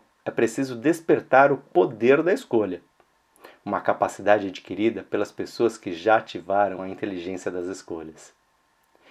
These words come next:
O primeiro passo para que você desperte o poder da escolha em você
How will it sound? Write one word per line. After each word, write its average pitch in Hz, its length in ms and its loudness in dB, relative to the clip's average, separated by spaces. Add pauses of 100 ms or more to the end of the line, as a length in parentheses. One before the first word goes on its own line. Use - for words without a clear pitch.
(120)
O 175 80 0
primeiro 254 360 2
passo - 460 4 (960)
para 107 160 4
que - 120 -10
você 107 280 -4
desperte - 640 0
o - 40 -8
poder 113 440 0
da 143 100 2
escolha 120 580 0 (440)
em 170 240 4
você 156 560 0